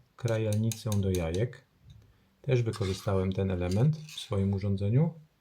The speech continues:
Siatka wykonana jest stabilnie.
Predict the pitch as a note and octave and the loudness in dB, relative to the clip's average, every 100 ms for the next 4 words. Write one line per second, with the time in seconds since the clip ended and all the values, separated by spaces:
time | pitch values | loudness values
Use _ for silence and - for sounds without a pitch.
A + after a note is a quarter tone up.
0 | _ _ _ _ _ _ - B2+ - A#2+ | _ _ _ _ _ _ -2 -2 0 0
1 | A#2 A#2+ A2+ G#2+ G#2+ G2 F#2 F#2 - - | 2 2 0 2 2 2 2 -2 -8 -20
2 | _ _ - - A#2+ G2 E2+ E2+ F#2+ | _ _ -20 -2 0 0 -2 -2 -2